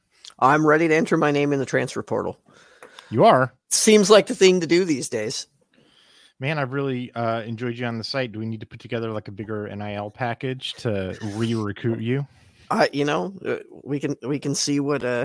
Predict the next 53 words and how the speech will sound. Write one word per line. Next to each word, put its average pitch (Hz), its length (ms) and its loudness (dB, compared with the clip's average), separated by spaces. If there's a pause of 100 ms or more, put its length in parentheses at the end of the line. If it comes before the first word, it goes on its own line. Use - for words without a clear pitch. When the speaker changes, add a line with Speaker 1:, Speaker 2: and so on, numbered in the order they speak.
(160)
Speaker 1:
what 139 160 -2
Division 123 400 -4
Street - 240 -8
can 120 140 -10
put 101 100 -10
together. 104 340 -6 (880)
Speaker 2:
You, 156 160 0 (120)
you 135 160 0
did 156 160 6
just 185 200 2
tell 151 160 4
me 151 140 2
that 123 160 -2
you 113 160 -2
hate 127 320 -2
writing 123 240 0
about 110 220 -4
basketball, 113 580 -4
which 101 160 -12
is 104 80 -14
what 120 160 -8
we 104 140 -8
need 120 240 -4
right 98 240 -8
now. 95 260 -12
So 110 240 -8
I 117 140 -4
don't 123 140 -4
know. 98 360 -6
Speaker 1:
<laughs> - 80 -18
Speaker 2:
Like, 101 300 -8
you, 110 220 -12 (100)
I, 107 260 -10
I 101 80 -12
might 117 220 -8
need 110 160 -8
to 98 80 -12
let 101 180 -10
you 92 140 -16
go 98 320 -10 (100)
to 98 140 -10
free, 98 320 -14
see - 200 -12
if 98 60 -12
we 101 80 -12
can 95 80 -12
pick 110 160 -10
up - 80 -14
somebody 98 320 -6
better 101 220 -4
in 92 160 -4
free 95 260 -6
agency. 95 460 -10